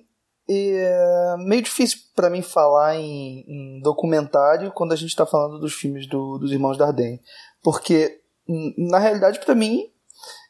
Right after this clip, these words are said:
é, é bem claro que a gente tá, tá lidando com ficção, assim.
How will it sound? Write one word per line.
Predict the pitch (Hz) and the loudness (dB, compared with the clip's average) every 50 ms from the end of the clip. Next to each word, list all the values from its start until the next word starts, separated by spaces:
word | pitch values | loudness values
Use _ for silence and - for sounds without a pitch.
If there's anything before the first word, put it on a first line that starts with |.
| - | -2
é, | - 147 143 143 143 143 139 139 - - | 0 2 2 2 2 2 2 2 2 2
é | 143 | 2
bem | 139 151 175 | 2 0 -2
claro | - - - 180 151 147 156 160 190 190 | -2 -2 0 2 4 4 4 2 0 -2
que | - 226 | -2 0
a | 214 208 180 | 0 0 0
gente | 156 175 175 - - | -2 -6 -10 -4 0
tá, | 196 196 185 175 | 2 2 2 4
tá | 175 175 | 2 0
lidando | 170 170 170 156 156 160 165 175 | -2 0 0 0 0 0 -2 -4
com | - 208 | -6 -6
ficção, | - - - - - - - 175 156 143 139 131 | -8 -8 -6 -4 -2 0 2 2 2 0 -2 -4
assim. | 127 - - 120 117 | -6 -6 -6 -6 -6